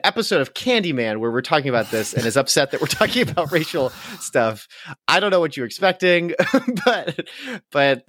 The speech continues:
that's just something that I, I remember, I remember often. Yeah, I, uh, all that to say is this is gonna be a good discussion, uh, between two people that probably are wildly,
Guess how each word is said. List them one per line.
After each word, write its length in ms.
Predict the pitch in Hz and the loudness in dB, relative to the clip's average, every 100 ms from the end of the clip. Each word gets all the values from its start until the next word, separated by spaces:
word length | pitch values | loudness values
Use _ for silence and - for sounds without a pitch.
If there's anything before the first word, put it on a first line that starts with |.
| - | -10
that's 280 | 143 156 - | 0 0 2
just 380 | 170 - - 131 | -2 -2 -6 -2
something 380 | 147 131 131 120 | 0 2 0 2
that 140 | 113 | 4
I, 220 | 113 110 - | 4 2 0
I 100 | 113 | 0
remember, 640 | 113 113 107 107 101 98 _ - - _ - 117 104 | 2 2 2 2 2 -2 _ -20 -20 _ -4 -4 0
I 100 | 147 | 2
remember 340 | 170 160 131 - | 2 0 -4 -2
often. 600 | 147 165 - 139 98 90 _ - | 2 2 2 -4 -4 -8 _ 0
Yeah, 340 | 165 160 117 | 4 4 2
I, 320 | - 151 156 - | 0 2 0 -4
uh, 300 | - 139 135 - | 0 2 2 4
all 120 | 175 | 4
that 160 | 156 | 2
to 40 | 143 | 0
say 240 | 131 120 | 2 2
is 140 | 110 - | 2 -2
this 160 | 139 135 | -4 -2
is 80 | 113 | -2
gonna 180 | 120 | -2
be 100 | 107 104 | 0 0
a 40 | |
good 240 | 110 98 _ - | 0 -4 _ -8
discussion, 800 | 110 - 117 - 120 117 117 - - | -4 2 2 2 2 0 -2 -4 -2
uh, 240 | 101 98 | 2 2
between 380 | 95 - 110 98 | 0 -4 -4 -2
two 160 | - 107 | -2 -2
people 320 | 110 101 104 | -2 2 2
that 180 | 95 90 | 2 2
probably 320 | 107 98 98 | 2 2 2
are 200 | 90 87 | 2 2
wildly, 720 | 95 101 95 98 95 95 90 | -2 0 2 2 2 2 0